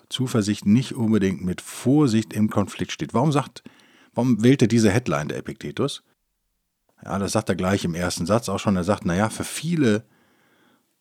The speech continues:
Menschen wird das, was wir Philosophen so sagen, unmöglich erscheinen. Und das will er jetzt widerlegen. Also er stellt die These hin, dass das für viele unmöglich ist, dass man gleichzeitig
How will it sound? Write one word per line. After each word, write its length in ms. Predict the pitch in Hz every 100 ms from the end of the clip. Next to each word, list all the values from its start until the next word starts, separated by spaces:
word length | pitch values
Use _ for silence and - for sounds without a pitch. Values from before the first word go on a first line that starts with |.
| _ _
Menschen 640 | - 87 90 107 113 165
wird 160 | 107 98
das, 180 | 107 -
was 280 | 101 - 98
wir 120 | 110
Philosophen 680 | 101 90 85 95 110 107 82
so 240 | 78 73 80
sagen, 720 | 78 73 73 110 151 139 120
unmöglich 520 | 143 156 175 175 113
erscheinen. 440 | 73 - 76 69 69 _ _ _ _ _ _ _ _ _ -
Und 200 | 104 117
das 160 | -
will 240 | 110 110 117
er 60 |
jetzt 180 | 104 92
widerlegen. 360 | 95 78 76 69
Also 160 | 80
er 60 | 95
stellt 220 | 117 110
die 80 | 101
These 300 | 131 147 117
hin, 240 | 113 143
dass 200 | 101 -
das 460 | 101 107 - - - _ _ _ _ _ _ _
für 140 | -
viele 220 | 117 151 110
unmöglich 480 | 131 120 135 101
ist, 220 | 107 95 98
dass 140 | -
man 100 | 95
gleichzeitig 720 | 90 113 160 - 127 107 -